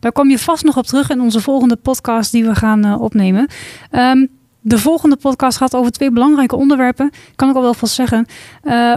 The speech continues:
onder andere over de toeslagenaffaire en we gaan het ook hebben over de boodschappen in de bijstand. Er is natuurlijk veel in het nieuws geweest en daar gaan we eens even over hebben hoe dat hier in Aalten zit. Joop, eh,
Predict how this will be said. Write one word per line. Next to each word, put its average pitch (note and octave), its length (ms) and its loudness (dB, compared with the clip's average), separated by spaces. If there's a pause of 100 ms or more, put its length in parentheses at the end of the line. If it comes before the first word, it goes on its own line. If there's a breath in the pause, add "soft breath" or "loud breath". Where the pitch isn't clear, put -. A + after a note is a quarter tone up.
onder C4 220 2
andere D#4+ 220 2
over B3 240 0
de - 60 -8
toeslagenaffaire A#3+ 920 -2
en C#4 200 2
we B3 80 0
gaan B3 180 0
het A#3+ 100 0
ook A#3 200 -4
hebben G#3+ 260 0
over G3+ 240 0
de F#3 80 -2
boodschappen B3+ 600 -2
in A#3 160 0
de G3+ 80 -2
bijstand. G#3 520 -2
Er A3+ 40 -10
is G#3 60 -8
natuurlijk - 280 -6
veel C4+ 100 0
in C4+ 60 2
het A#3+ 100 2
nieuws A3+ 200 0
geweest G3+ 320 -2
en A3+ 60 0
daar G3+ 100 0
gaan A3 120 0
we A3 60 0
eens G#3+ 80 -2
even G#3 180 -2
over G3+ 160 0
hebben G3 200 2
hoe G3+ 80 2
dat F#3+ 100 -2
hier G#3 280 -2
in F#3 240 -4
Aalten G3 480 -2
zit. - 420 -6 (360 loud breath)
Joop, D4+ 280 0
eh, C#4+ 100 0